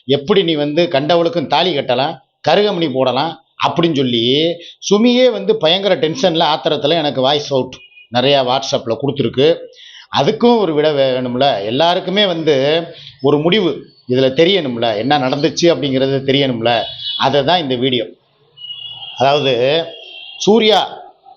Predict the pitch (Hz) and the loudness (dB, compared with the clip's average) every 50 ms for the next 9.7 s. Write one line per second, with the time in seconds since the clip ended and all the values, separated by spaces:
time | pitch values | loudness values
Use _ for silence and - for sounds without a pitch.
0 | _ - 147 170 190 - - 196 180 151 127 147 156 127 147 135 - 131 123 117 | _ -4 -2 0 0 0 0 0 0 0 0 0 0 0 0 0 0 0 0 2
1 | 117 139 160 185 185 - - - - - - - - - - - - - - _ | 2 2 2 0 0 -6 -14 -20 -20 -20 -20 -20 -20 -20 -20 -20 -20 -20 -20 _
2 | - - 151 165 180 185 196 175 151 143 135 131 131 202 - - - - - - | -2 0 2 2 2 2 0 -2 -2 -2 -2 -2 -2 -4 -4 -8 -14 -18 -18 -18
3 | - - - - - - 151 156 165 165 151 131 - - - - - - - - | -18 -18 -20 -10 -4 -2 2 2 4 2 2 0 -4 -8 -18 -20 -20 -20 -20 -20
4 | - - - - - - - - - - - - - - - 139 139 135 135 127 | -20 -20 -20 -20 -20 -20 -20 -20 -20 -20 -20 -16 -8 -4 -2 0 2 0 0 -2
5 | 117 127 - - - 143 156 170 165 170 147 143 135 123 120 117 117 117 117 113 | -4 -6 -6 -4 0 2 2 2 2 0 -2 -2 -4 -4 -2 0 0 0 0 0
6 | - - - - - - _ _ _ _ _ - 131 139 - 190 170 156 160 156 | -4 -8 -18 -20 -20 -20 _ _ _ _ _ -4 -4 0 2 2 2 2 2 -2
7 | 151 156 156 175 131 - 151 143 160 180 170 147 135 127 127 110 - - _ _ | -2 -2 -2 -2 -2 0 2 2 2 2 0 0 -2 -2 -2 -4 -6 -10 _ _
8 | _ _ _ _ _ _ _ _ _ _ _ _ _ _ - 143 143 156 170 175 | _ _ _ _ _ _ _ _ _ _ _ _ _ _ 0 2 4 4 4 2
9 | 170 175 190 196 165 127 127 135 139 131 120 - - | 0 -2 -2 -4 -2 0 0 2 2 0 0 -2 -6